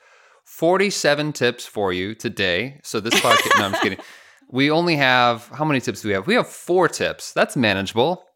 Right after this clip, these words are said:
Speaker 1: It's manageable on your Monday, ladies and gentlemen. Happy Monday, by the way.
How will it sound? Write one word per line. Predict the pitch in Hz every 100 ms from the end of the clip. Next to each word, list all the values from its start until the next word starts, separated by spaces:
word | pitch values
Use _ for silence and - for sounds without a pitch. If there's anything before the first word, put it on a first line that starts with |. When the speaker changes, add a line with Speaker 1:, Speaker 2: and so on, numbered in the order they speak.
| _ _ _ 185
Speaker 1:
It's | 214
manageable | 175 139 120 131
on | 110 120
your | 110
Monday, | 98 98 101 113 135
ladies | 139 117 113
and | 104
gentlemen. | 107 117 143
Happy | 127 120 104
Monday, | 101 98 98
by | 98 98
the |
way. | 95 131